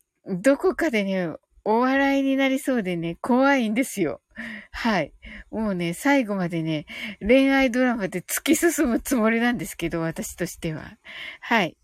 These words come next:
まあね、あの、皆さん、一応ね、恋愛ドラマって言ってますけど、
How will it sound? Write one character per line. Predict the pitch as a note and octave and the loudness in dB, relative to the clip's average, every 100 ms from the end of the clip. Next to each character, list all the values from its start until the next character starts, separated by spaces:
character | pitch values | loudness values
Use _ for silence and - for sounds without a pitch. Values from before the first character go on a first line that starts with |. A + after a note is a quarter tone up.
| - - - | -20 -20 -6
ま | - C#4+ | 2 4
あ | |
ね、 | B3 A#3+ | 4 0
あ | B3+ | 0
の、 | B3+ | -2
皆 | A#3+ C4+ C#4 | -2 -2 0
さ | B3 | 0
ん、 | A#3 | -2
一 | C4+ F4 | 0 2
応 | |
ね、 | D#4+ C4+ | 2 2
恋 | D4+ E4 | 2 2
愛 | F4 | 2
ド | F4+ | 2
ラ | F4+ | 2
マ | D#4+ C#4+ | 2 -2
っ | |
て | - A3+ | -2 -2
言 | A3+ | -2
っ | |
て | - B3 | -4 -6
ま | C4+ | -4
す | - | -6
け | - | -6
ど、 | G3+ A#3+ F#3 | -2 -2 -4